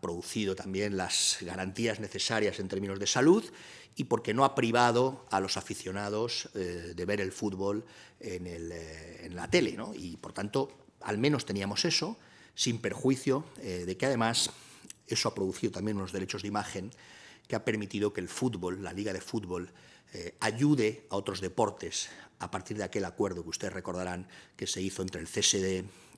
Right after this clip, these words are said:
eh, la Liga y la Federación de Fútbol. Por tanto, también quiero aprovechar para agradecer a la Liga,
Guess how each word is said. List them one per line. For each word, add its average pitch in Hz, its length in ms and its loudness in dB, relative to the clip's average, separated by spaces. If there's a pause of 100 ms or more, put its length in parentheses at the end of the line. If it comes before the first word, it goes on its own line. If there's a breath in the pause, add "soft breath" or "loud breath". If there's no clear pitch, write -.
(100)
eh, 80 320 -6
la 95 140 2
Liga 98 420 -2
y - 80 -4
la 92 100 -2
Federación 82 400 -6
de 80 80 -14
Fútbol. 76 240 -12
Por 92 100 -6
tanto, 120 200 4
también 113 240 4
quiero 117 240 2
aprovechar 95 480 0
para 90 160 0
agradecer 87 580 2
a 101 40 4
la 87 100 0
Liga, 107 440 4